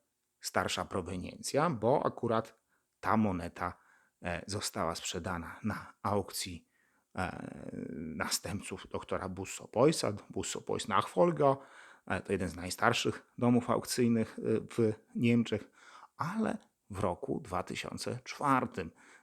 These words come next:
na aukcji trzysta osiemdziesiątej. A zatem mamy tutaj też, ja, może nie bardzo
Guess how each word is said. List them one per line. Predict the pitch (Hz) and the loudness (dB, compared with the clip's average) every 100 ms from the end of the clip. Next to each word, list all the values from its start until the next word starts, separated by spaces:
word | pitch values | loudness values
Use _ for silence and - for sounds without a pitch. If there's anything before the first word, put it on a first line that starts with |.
| _ | _
na | 95 98 | -4 -2
aukcji | 82 82 - - 82 - - | -2 -4 -6 -10 -12 -16 -8
trzysta | - 87 - - - - _ _ | -6 -4 -4 -6 -8 -12 _ _
osiemdziesiątej. | - - 98 101 98 123 120 107 92 | -10 -8 -6 -4 0 2 2 0 -8
A | - 90 | -8 -4
zatem | 101 98 110 107 - _ _ _ - | -4 0 0 0 -2 _ _ _ -6
mamy | 95 107 110 | 2 4 4
tutaj | 104 101 98 | 0 -2 -4
też, | - 98 - - _ _ - _ _ _ _ _ | -2 0 0 -2 _ _ -20 _ _ _ _ _
ja, | - - | -12 0
może | 123 110 | 4 4
nie | 95 | 0
bardzo | - - - 107 - - | 4 6 6 2 -4 -10